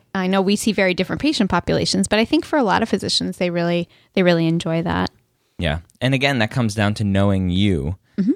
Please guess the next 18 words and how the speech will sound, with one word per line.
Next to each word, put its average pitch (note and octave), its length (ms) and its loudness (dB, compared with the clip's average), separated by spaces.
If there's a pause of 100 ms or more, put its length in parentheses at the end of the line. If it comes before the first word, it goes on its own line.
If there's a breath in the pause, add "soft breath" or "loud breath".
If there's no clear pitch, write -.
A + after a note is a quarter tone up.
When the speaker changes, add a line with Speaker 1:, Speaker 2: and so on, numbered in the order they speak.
Speaker 2:
knowing G2+ 320 2
what F2+ 200 0
you G#2 420 0
want. F#2+ 680 -2 (520)
Uh, E2+ 220 0 (160)
a-, - 260 -10
and F2 220 2
as E2 160 0
I D#2 80 0
said, F2 320 4
I, E2 160 2
I've F#2 200 2
talked F2+ 280 -2
to F#2+ 80 -2
many F#2 340 2
who F#2+ 280 0
are D#2+ 340 0 (720)
in, F2+ 460 0